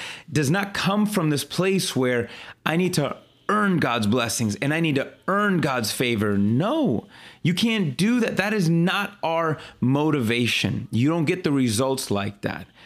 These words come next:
It's not. Our motivation, you know, well, let me stop before that, 'cause you know what happens when you do that? When you literally are training yourself in, air quotes, godliness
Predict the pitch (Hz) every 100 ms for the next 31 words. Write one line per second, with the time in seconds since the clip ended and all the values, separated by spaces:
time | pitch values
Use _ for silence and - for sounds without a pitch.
0 | - - - - 113 151 117 - _ -
1 | - - - 156 196 196 196 185 120 139
2 | 151 151 - 98 98 - _ _ - 139
3 | 110 113 113 113 - 113 104 104 127 117
4 | 104 120 117 135 127 120 123 135 120 123
5 | 117 127 147 143 110 117 113 117 139 139
6 | 131 - - 110 143 165 165 139 107 -
7 | 139 143 147 143 - 135 131 139 127 113
8 | - 120 131 131 127 113 - 95 104 135
9 | 131 151 143 127 113 107 104 101 113 -